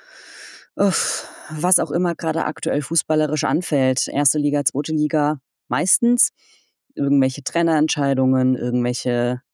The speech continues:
grandiosen oder katastrophalen Spielverläufe. Und manchmal darf man sich auch einfach nur auskotzen und sagen, „Ach du Scheiße, was hat meine F-, mein Verein da eigentlich wieder für eine Gurkentruppe aufgestellt?“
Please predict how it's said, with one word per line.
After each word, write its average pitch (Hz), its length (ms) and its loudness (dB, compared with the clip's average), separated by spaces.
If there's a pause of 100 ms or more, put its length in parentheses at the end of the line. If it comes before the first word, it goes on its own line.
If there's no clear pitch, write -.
(200)
grandiosen 147 480 2
oder 131 140 2
katastrophalen 139 640 -2
Spielverläufe. 131 1040 0 (1000)
Und 143 100 2
manchmal 143 280 0
darf 147 180 -2
man 151 100 2
sich 143 120 0
auch 143 40 -8
einfach 135 220 0
nur 139 120 2
auskotzen 143 460 -2
und 139 60 2
sagen, 135 260 0
„Ach - 140 -6
du - 80 -8
Scheiße, 135 460 0
was 135 140 -2
hat 135 120 -8
meine 135 220 2
F-, - 280 -12
mein 127 360 0
Verein 147 260 0
da 139 60 0
eigentlich 139 260 0
wieder 147 140 0
für 156 100 -2
eine 151 80 0
Gurkentruppe 139 560 -2
aufgestellt?“ 117 680 -4